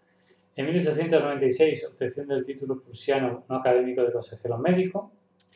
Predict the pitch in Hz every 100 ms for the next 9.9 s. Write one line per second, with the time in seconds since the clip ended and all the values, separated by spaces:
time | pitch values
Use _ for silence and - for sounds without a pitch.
0 | _ - _ 127 127 143 143 135 131 -
1 | 151 151 131 123 127 135 143 127 127 127
2 | 135 139 135 131 127 120 143 131 123 120
3 | 135 131 117 - 165 - 175 - - _
4 | 120 117 135 127 123 127 123 117 123 123
5 | 117 110 - 175 175 160 185 - _ _
6 | _ _ _ _ _ - 113 117 120 123
7 | 123 123 - 120 - 120 120 123 - -
8 | 120 123 117 123 120 117 120 120 113 113
9 | 117 120 110 - _ 143 170 -